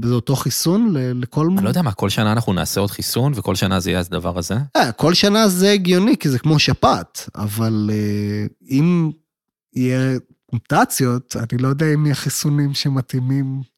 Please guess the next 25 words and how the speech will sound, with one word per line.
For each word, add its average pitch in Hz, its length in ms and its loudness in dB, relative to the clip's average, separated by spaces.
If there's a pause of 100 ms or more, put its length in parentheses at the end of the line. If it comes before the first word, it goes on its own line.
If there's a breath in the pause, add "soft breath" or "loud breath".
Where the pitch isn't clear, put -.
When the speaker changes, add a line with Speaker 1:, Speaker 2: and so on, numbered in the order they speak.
Speaker 2:
כן, 123 120 2
זה 104 60 4
יהיה 107 80 2
כדי 131 200 2
בלגן. 104 420 4 (600 loud breath)
Speaker 1:
זה 143 280 2
נראה 190 240 4
לי 330 140 6
כאילו 214 220 6
אנחנו 165 200 2
הולכים 165 320 2
למקום 151 380 2
מאוד 139 260 2
רע, 120 240 -2 (200)
בתור 202 420 4
עולם, 135 460 4 (260)
Speaker 2:
נכון. 117 260 4
Speaker 1:
אני 117 80 0
מדבר. 113 320 -4 (240)
Speaker 2:
זה 113 120 2
נראה 117 200 4
שזה 113 220 0
די 107 160 2
נגמר. 95 340 0 (840 loud breath)
Speaker 1:
אני 233 500 4